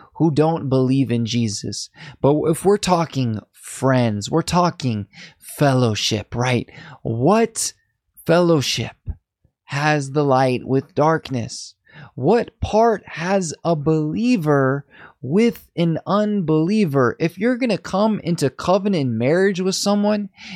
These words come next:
you better believe they have the same values as you, and their values are God above everything.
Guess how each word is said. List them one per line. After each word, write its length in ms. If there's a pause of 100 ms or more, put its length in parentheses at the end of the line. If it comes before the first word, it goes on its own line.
(100)
you 280
better 340
believe 680
they 220
have 520
the 120
same 680
values 1000 (360)
as 420
you, 200
and 280
their 260 (240)
values 1040
are 200
God 840 (320)
above 600 (280)
everything. 720